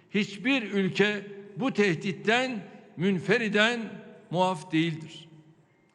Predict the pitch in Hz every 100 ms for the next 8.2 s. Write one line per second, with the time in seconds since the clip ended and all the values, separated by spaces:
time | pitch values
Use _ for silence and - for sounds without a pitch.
0 | _ - 175 214 226 254 185 202 180 180
1 | 190 185 180 180 165 175 - - - -
2 | - - - 196 - 196 196 190 185 -
3 | 175 156 185 170 151 170 165 185 185 -
4 | - - - 160 190 - 233 220 196 185
5 | 196 202 160 160 180 175 180 180 220 233
6 | - - - - 160 - 170 160 160 156
7 | 156 160 - - - - - - 151 143
8 | - -